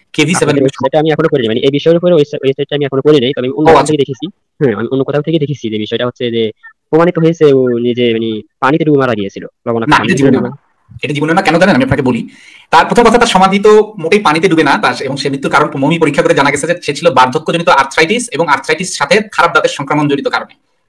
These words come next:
Speaker 2: হুম।
Speaker 1: আহ, সে পানিতে পড়ে মারা যায়নি। তারপরে কথা হচ্ছে তাকে পাওয়া গেছে সমাধিতে, মম-, তার মমিটা পাওয়া গেছে এই যে এই, এই সব নামের,
Speaker 2: হুম।
Speaker 1: দাঁত ভাঙা নাম, কেভি সেভেন, টিটি থ্রি টু জিরো, এইসব নামের ওই জায়গায়।
Speaker 2: হুম।
Speaker 1: আচ্ছা,
Speaker 2: হুম।
Speaker 1: কিন্তু তার সমুদ্রে ডুবে মরাটার ব্যাপারটা যেটা, সেটাও এখানে দেখেন, সে
Speaker 2: হুম।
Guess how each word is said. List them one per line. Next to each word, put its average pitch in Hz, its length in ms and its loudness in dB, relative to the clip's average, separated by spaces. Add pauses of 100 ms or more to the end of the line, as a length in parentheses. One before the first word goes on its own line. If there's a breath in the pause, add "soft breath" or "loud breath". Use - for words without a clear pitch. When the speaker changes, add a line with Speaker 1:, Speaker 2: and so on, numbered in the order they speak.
(600)
Speaker 2:
হুম। 110 220 -6
Speaker 1:
আহ, 113 160 -4
সে 113 140 -4
পানিতে - 200 2
পড়ে 139 120 4
মারা 107 120 -2
যায়নি। 120 240 -6 (220 loud breath)
তারপরে 139 280 2
কথা 170 160 0
হচ্ছে - 140 -4
তাকে 151 160 -2
পাওয়া 139 180 4
গেছে 165 300 0
সমাধিতে, 143 380 -2
মম-, 135 380 -2
তার 127 120 -2
মমিটা 135 220 0
পাওয়া 135 120 4
গেছে 139 180 0
এই 143 120 -4
যে 131 80 -6
এই, 131 220 -6
এই 135 240 -4
সব 127 160 -6
নামের, 120 200 -2
Speaker 2:
হুম। 113 200 -8 (140)
Speaker 1:
দাঁত 120 100 -4
ভাঙা 117 140 -4
নাম, 107 100 -6
কেভি 117 160 -6
সেভেন, 113 300 -4
টিটি 127 320 -8
থ্রি 123 140 -8
টু 123 120 -12
জিরো, 117 200 -8 (220 loud breath)
এইসব 135 160 -2
নামের 113 160 -2
ওই 101 60 -6
জায়গায়। 110 220 -8
Speaker 2:
হুম। 117 100 -20 (100)
Speaker 1:
আচ্ছা, - 180 -8
Speaker 2:
হুম। - 500 -20
Speaker 1:
কিন্তু 180 180 -2
তার 147 260 0
সমুদ্রে 214 300 0
ডুবে 196 140 4
মরাটার 147 320 2
ব্যাপারটা 123 240 -4
যেটা, 131 160 -6
সেটাও 175 240 2
এখানে 139 160 -2
দেখেন, 123 360 -4 (360 loud breath)
সে - 440 2 (100)
Speaker 2:
হুম। 117 80 -14